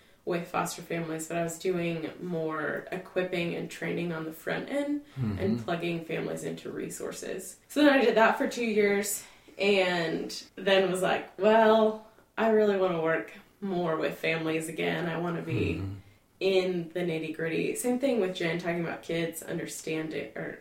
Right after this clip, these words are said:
Speaker 1: understanding kids that other people don't really have a knack for. I feel
Speaker 2: Mm-hmm.
Speaker 1: like God has just gifted us in a way that we are able to see sort of what's going on in these little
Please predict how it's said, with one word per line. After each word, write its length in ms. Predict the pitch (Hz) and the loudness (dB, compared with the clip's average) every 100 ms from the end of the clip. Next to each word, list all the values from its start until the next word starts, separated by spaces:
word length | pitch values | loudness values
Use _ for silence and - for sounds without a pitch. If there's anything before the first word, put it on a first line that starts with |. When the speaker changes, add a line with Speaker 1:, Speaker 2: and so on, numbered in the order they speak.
| - | -6
Speaker 1:
understanding 520 | 185 170 175 165 156 | -6 -4 -4 -6 -6
kids 340 | - 151 151 | -8 -8 -6
that 320 | - 147 - - - | -6 -6 -6 -8 -4
other 180 | 170 | -2
people 300 | 170 185 165 | -2 -4 -6
don't 180 | 160 160 | -6 -4
really 160 | - 160 | -4 -6
have 200 | 160 165 | -6 -6
a 60 | 165 | -4
knack 320 | 170 165 - | -4 -6 -6
for. 200 | 175 175 | -4 -4
I 60 | 175 | -4
feel 260 | 120 185 | 0 2
Speaker 2:
Mm-hmm. 80 | 170 | 2
Speaker 1:
like 500 | 170 - 92 - _ | 2 0 -2 -12 _
God 180 | 190 190 | 2 2
has 160 | 233 | 2
just 180 | 269 277 | -2 -2
gifted 340 | 180 170 - 160 | -2 -2 -4 -2
us 220 | 160 165 | -2 -2
in 140 | 165 | -4
a 100 | 170 | -4
way 380 | 160 156 147 151 - | -4 -4 -2 -2 -2
that 200 | - - | -4 -2
we 480 | 82 82 113 - - _ _ _ | -2 -2 -2 -6 -10 _ _ _
are 140 | 175 160 | -4 -2
able 380 | 165 165 160 160 | -2 -2 -6 -8
to 600 | - 170 - - - - | -6 -2 0 0 -2 -6
see 760 | - - - 170 160 156 160 165 _ | -6 -4 -2 -4 -4 -4 -6 -10 _
sort 260 | - 277 | -2 4
of 80 | 349 | 6
what's 160 | 370 370 | 6 4
going 300 | 208 202 180 | 2 2 2
on 460 | 165 170 165 160 - | 0 0 -2 -4 -6
in 380 | 185 175 160 160 | -4 -4 -4 -4
these 240 | 180 165 | -6 -6
little 520 | 175 170 151 139 - | -4 -4 -2 -4 -6